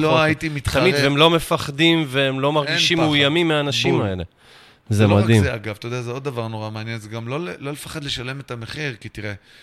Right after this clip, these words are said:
Speaker 2: ב-, ב-, מאיפה ש-, כל יזם, גם איפה שאני באתי, אמרתי, "אף אחד
Speaker 1: כן.
Speaker 2: לא יעשה את העבודה טוב כמוני."
Speaker 1: כן.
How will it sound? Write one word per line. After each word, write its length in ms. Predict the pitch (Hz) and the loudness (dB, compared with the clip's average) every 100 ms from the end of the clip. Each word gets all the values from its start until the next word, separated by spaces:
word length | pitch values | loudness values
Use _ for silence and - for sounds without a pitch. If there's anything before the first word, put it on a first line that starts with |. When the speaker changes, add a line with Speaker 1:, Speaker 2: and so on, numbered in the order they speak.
| - - - _ 107 | -20 -20 -20 _ -10
Speaker 2:
ב-, 220 | 110 113 117 107 | -6 -6 -8 -10
ב-, 100 | 110 | -8
מאיפה 240 | 135 - | -6 -2
ש-, 100 | - | 0
כל 300 | 139 - 190 | 0 0 2
יזם, 340 | 180 113 110 104 | 2 2 -2 -2
גם 140 | 107 | 0
איפה 180 | 127 147 | 0 0
שאני 320 | 151 160 214 | 0 0 -2
באתי, 340 | 202 143 - 113 | 0 0 0 -4
אמרתי, 340 | 151 175 165 | -4 -4 -6
"אף 120 | 180 | -6
אחד 100 | - | -4
Speaker 1:
כן. 60 | 113 | 0
Speaker 2:
לא 60 | 110 | 0
יעשה 200 | 104 117 | 0 -6
את 80 | |
העבודה 300 | 110 104 107 | -6 -6 -6
טוב 240 | 104 104 - | -8 -10 -10
כמוני." 340 | 101 98 95 101 | -10 -10 -10 -4
Speaker 1:
כן. 280 | - 98 | 4 4